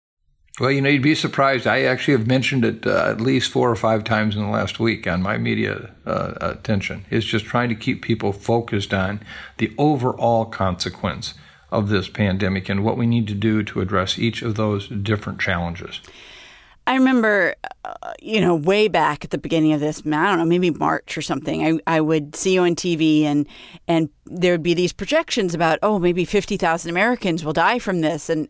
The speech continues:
Speaker 2: and I remember you saying, "Well, even if this only kills one half of one percent of Americans, that's still one point six million people." I think so, something like that.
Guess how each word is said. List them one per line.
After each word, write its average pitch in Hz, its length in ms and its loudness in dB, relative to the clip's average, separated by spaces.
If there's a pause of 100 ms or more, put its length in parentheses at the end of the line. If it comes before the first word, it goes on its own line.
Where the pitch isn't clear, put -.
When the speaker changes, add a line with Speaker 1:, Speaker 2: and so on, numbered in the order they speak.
Speaker 2:
and 180 160 0
I 185 40 2
remember 220 280 0
you 214 160 4
saying, 190 280 0
"Well, 175 260 2 (280)
even 285 260 0
if 370 100 -2
this 214 180 -2
only 208 240 0
kills 190 240 -2
one 175 280 0
half 175 440 0
of 147 160 -2
one 180 260 2
percent 175 540 0
of - 100 -2
Americans, 170 720 0
that's 240 240 -2
still 254 260 2
one 196 300 0
point 185 300 -2
six - 360 -4
million 156 320 2
people." 196 300 -4
I 185 100 4
think 180 200 -4 (100)
so, - 220 -4
something 175 300 0
like 156 120 0
that. 170 220 0